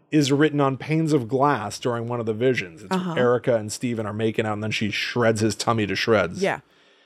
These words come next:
Speaker 1: Uh, and so, if you add up all of those hidden words, me, no, seek, further, "Seek me no further."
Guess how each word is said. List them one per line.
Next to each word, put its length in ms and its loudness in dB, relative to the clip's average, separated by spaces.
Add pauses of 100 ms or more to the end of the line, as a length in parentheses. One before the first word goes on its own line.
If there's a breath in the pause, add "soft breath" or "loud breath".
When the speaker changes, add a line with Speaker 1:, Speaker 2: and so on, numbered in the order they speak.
(160 soft breath)
Speaker 1:
Uh, 320 2
and 180 0
so, 460 0
if 120 -6
you 120 -2
add 200 2
up 200 2
all 220 2
of 100 -6
those 260 -4
hidden 420 -10
words, 720 0 (520)
me, 540 2 (180)
no, 600 2
seek, 500 -2
further, 600 -2 (420 soft breath)
"Seek 460 -2
me 560 -6
no 380 2
further." 680 2